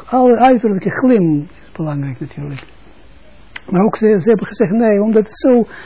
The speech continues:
het niveau, het niveau van de mens is niet zo, dat het, dat het ook dat zo belangrijk is.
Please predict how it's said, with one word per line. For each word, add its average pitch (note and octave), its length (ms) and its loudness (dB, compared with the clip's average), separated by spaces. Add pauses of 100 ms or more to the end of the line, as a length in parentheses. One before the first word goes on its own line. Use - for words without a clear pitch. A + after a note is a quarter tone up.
(420)
het F#3 200 -2
niveau, A3+ 540 4
het F3 140 -4
niveau G#3+ 420 2
van E3 140 0
de D#3+ 60 2
mens D3 340 -2
is D3 120 -6
niet D3+ 240 -4
zo, C#3+ 360 -2
dat C3+ 200 -8
het, C#3 160 -8
dat C#3 140 -10
het C3+ 140 -10
ook C3+ 160 -10
dat C#3+ 140 -8
zo C#3+ 200 -8
belangrijk B2+ 460 -8
is. A#2+ 100 -16